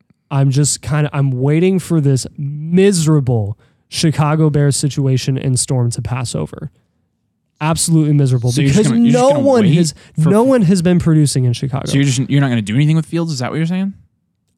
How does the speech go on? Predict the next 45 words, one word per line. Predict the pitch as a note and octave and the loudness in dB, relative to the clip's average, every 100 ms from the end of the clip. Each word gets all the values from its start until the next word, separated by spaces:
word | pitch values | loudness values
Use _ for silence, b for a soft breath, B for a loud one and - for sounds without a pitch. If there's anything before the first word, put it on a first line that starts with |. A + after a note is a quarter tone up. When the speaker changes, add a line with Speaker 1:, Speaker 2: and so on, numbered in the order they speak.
| - | -2
Speaker 1:
I'm | E3 | 2
not | F3+ | 2
gonna | F#3 E3 | 2 2
do | C#3+ E3 | 4 2
anything. | F3 - | 2 -2
I, | E3 D#3+ - | -4 -4 -2
I'm | D3+ D3+ | 0 2
not | D3 G#3+ | 2 0
gonna | A#3+ | 2
mess | F3+ D#3 D3 | 2 2 2
with | D#3 - | -2 0
his | C3 | -2
ranking | A#2 A2+ A2 B2+ D#3 F#3+ G3+ G3 - | -2 -6 -4 -2 -2 -2 -2 -4 -8
very | - D3+ F3 F3+ | -8 -2 0 2
much | F3+ F3 - - | 0 -2 -6 -4
in | F3 | -2
Dynasty. | E3+ D#3+ E3+ E3 F3 F3 F3 b b b b | 0 -2 -2 -2 -4 -4 -6 b b b b
I, | D#3 D3+ E3 | -2 0 0
I, | D#3+ | -2
what, | D#3+ F3 F3 | 2 2 2
what | E3+ | 0
I'm | F3 D#3+ | 0 0
saying | - F3 D3 | 0 0 0
is | E3 D3+ - _ B B B | 0 -2 -2 _ B B B
there's, | - E3+ G3 D3+ | -2 2 2 -2
there's | D3+ D#3+ E3+ C#3 | -2 0 2 2
only | C3+ C#3+ B2+ | 2 2 2
so | A#2 D#3 B2+ | 0 0 0
much | A#2+ A#2 - | 0 -2 0
you | B2+ | -2
can | B2 | -2
take | A#2 B2+ A2+ | -2 -4 -4
out | - A#2 | -4 -4
of, | A2+ G#2 - _ _ _ _ _ _ - | -4 -8 -16 _ _ _ _ _ _ -4
out | D3 | 0
of | C3 A2+ | 0 0
this, | B2 A#2 - - - | 0 0 -2 -6 -4
uh, | C3 A2 A2 - _ | -2 -2 -4 -8 _
small | - - E3 C#3 | -6 -2 0 0
sample | C3+ C3 C3 | 0 0 -2
size | - B2 | -2 -2
from | A#2 B2 | -2 0
Justin | B2 - B2 | 0 -2 -4
Fields | C3 A#2 A2 | 0 -2 0
because | C#3+ - D#3 B2+ | -4 -2 -2 -2